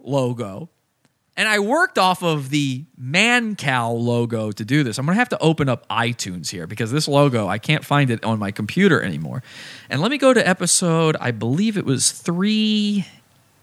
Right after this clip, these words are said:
eighteen of my show. Um, season three. Yeah, let me see here. Song info. Yep, perfect. So here's what I did, okay? And here's why Mike still thinks my website is copying his. <laughs>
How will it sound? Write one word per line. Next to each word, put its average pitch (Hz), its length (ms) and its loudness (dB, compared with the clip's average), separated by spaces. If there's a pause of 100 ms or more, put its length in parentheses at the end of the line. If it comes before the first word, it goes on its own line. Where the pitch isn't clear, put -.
(140)
eighteen 214 840 0
of 180 200 -2
my 190 200 0
show. 226 560 -2 (800)
Um, 135 1000 6 (540)
season 175 460 0
three. 175 500 2
Yeah, 120 160 2
let 135 140 4
me 127 100 4
see 98 260 0
here. 87 200 -6
Song 147 420 4
info. 117 520 -2 (640)
Yep, 113 240 2
perfect. - 480 -6 (540)
So - 340 0 (180)
here's 233 280 0
what 175 100 2
I 127 180 2
did, 110 320 -8 (720)
okay? 165 500 0
And 127 160 -2
here's 190 400 2
why 151 240 4
Mike 135 320 2
still 135 300 2
thinks 123 300 -2
my 110 140 0
website 110 720 0
is 104 160 -4
copying 107 680 -2
his. - 640 -10
<laughs> - 60 -2